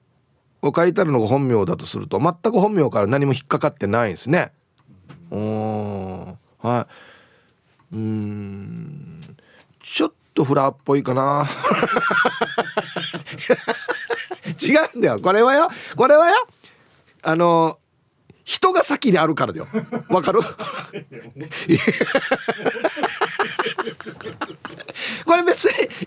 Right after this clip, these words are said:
イケペイがよ。イケペイっていう名前使わんかったら別にだって、他の人がイケペイって言ったら、「あ、そうね」って多分思ってたかもしれんけど。<laughs> って俺は思うけど、どうね？イケペイ。<laughs> はい、ありがとうございます。いや、しかどう、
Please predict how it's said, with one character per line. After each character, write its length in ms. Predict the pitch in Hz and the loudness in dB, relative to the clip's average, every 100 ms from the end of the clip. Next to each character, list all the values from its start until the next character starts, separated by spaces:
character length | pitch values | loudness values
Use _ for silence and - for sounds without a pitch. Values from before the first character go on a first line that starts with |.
| 311 | 4
イ 60 | |
ケ 160 | 370 480 | 4 4
ペ 240 | - 240 | 6 4
イ 40 | 180 | 6
が 100 | 143 | 2
よ。 120 | 165 269 | 2 2
イ 100 | 302 | 4
ケ 160 | 339 | 2
ペ 280 | - 254 202 | 6 6 6
イ 20 | |
っ 40 | 160 | 6
て 120 | 196 | 6
い 20 | |
う 40 | |
名 120 | 175 196 | 6 4
前 180 | 202 | 2
使 280 | 190 - 247 | 0 2 4
わ 100 | 214 | 6
ん 80 | 170 | 4
か 120 | 151 | 0
っ 80 | - | 2
た 100 | 175 | 2
ら 60 | 160 | 4
別 240 | 165 190 | 4 4
に 80 | 196 | 4
だ 80 | 180 | 2
っ 80 | - | 2
て、 80 | |
他 220 | 131 185 269 | 0 4 4
の 60 | |
人 80 | 262 | 6
が 60 | 180 | 6
イ 80 | |
ケ 80 | 220 | 4
ペ 140 | 220 175 | 4 4
イ 60 | |
っ 20 | |
て 60 | 135 | 4
言 40 | |
っ 20 | - | 0
た 100 | 147 | 2
ら、 100 | 151 | 2
「あ、 60 | |
そ 120 | 147 190 | 4 2
う 60 | |
ね」 80 | 165 | 4
っ 60 | 143 | 2
て 80 | |
多 160 | 127 160 | 2 0
分 180 | 139 170 | 2 4
思 100 | 202 | 2
っ 40 | |
て 80 | 226 | 0
た 80 | 147 | -2
か 80 | 135 | 2
も 40 | |
し 80 | 180 | 4
れ 80 | 196 | 4
ん 20 | |
け 100 | 170 | 4
ど。 100 | 151 - | 4 2
<laughs> 80 | 170 | 0
っ 20 | - 226 - - 208 - - - - _ _ - - _ - - - - | -2 -8 -10 -10 -10 -10 -12 -14 -16 _ _ -20 -20 _ -20 -16 -14 0
て 120 | 320 269 | 4 6
俺 220 | 214 208 | 6 6
は 140 | 208 - - 170 | 4 0 -8 0
思 240 | 196 196 | 4 6
う 60 | 175 | 6
け 100 | 151 | 4
ど、 100 | 120 | 4
ど 140 | 139 | 4
う 60 | 143 | 4
ね？ 180 | - - _ _ _ - _ - | 0 -6 _ _ _ -20 _ -2
イ 80 | 135 | 2
ケ 100 | 160 | 2
ペ 80 | |
イ。 40 | - - 440 - - 196 - - 165 165 - - _ _ _ - - - - - - - - - | 2 -2 -6 -8 -6 -4 -6 -12 -14 -16 -18 -20 _ _ _ -20 -20 -18 -14 -10 -8 -8 -12 -4
<laughs> 0 | |
は 120 | 131 127 | 0 0
い、 60 | |
あ 40 | 120 | 0
り 60 | |
が 120 | 131 | 0
と 140 | 127 117 | 0 0
う 40 | |
ご 60 | 101 | 0
ざ 80 | 95 | -4
い 20 | |
ま 100 | 90 | -6
す。 40 | - - | -12 -14
い 20 | - | -4
や、 120 | 156 | -2
し 80 | 185 | 0
か 60 | |
ど 180 | 147 | 4
う、 40 | 185 | 6